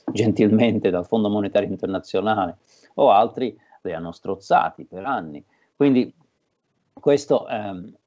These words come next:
è un, è il primo punto, è decidere cosa pensiamo che sia fondamentale e strategico, eh, per noi. La, la Cina, ecco, eh, la Cina ha una posizione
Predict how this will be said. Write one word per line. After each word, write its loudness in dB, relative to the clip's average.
è -6
un, -4
è -6
il -10
primo 4
punto, -2
è -4
decidere 2
cosa 0
pensiamo -2
che -14
sia -4
fondamentale 0
e -8
strategico, -4
eh, -2
per -2
noi. -4
La, 6
la 4
Cina, 0
ecco, -8
eh, -6
la 0
Cina 2
ha 4
una 0
posizione -2